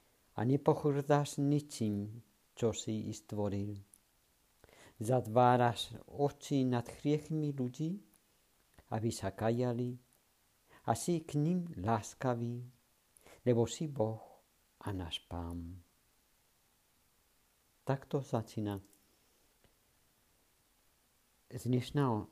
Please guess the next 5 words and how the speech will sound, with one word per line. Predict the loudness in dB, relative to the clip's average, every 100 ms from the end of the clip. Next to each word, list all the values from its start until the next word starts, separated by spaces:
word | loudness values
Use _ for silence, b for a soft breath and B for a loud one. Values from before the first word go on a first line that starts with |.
| -14
svätá | -8 -4 -2 -2
omša. | -2 -6 -8 -10 -14 _ _ _ _ _ _ _ _ _ _ _ _ _ _ _ _ -20 -20 -4
Takto | 0 0 0 -2 -2 b b b b b
začína | -2 -2 -2 0 0 0 -4 b b b b _
pôstne, | -2 0 0 -2 -4 -2 -4